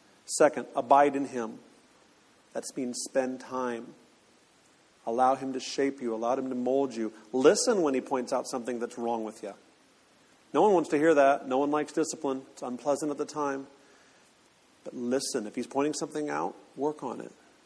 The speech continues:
And work on it. And you'll fail. And then work on it some more. Go where God is. Abide in him. Three, sanctify yourself.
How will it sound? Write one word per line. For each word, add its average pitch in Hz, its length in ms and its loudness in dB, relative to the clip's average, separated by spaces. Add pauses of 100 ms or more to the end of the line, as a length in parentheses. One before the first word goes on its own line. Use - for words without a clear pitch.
(240)
And 127 200 -4
work 147 240 0
on 113 160 -8
it. - 80 -16 (120)
And 127 140 -8
you'll 131 160 -12
fail. 139 300 0
And 127 100 -8
then 131 140 -8
work 151 180 -4
on 151 100 -4
it 151 120 -8
some 139 160 -6
more. 135 260 -4 (920)
Go 135 140 4
where 143 120 6
God 139 300 6
is. 139 340 2
Abide 123 300 4
in 139 100 -6
him. 123 300 -6 (600)
Three, 147 300 2 (380)
sanctify 151 500 0
yourself. 120 640 -4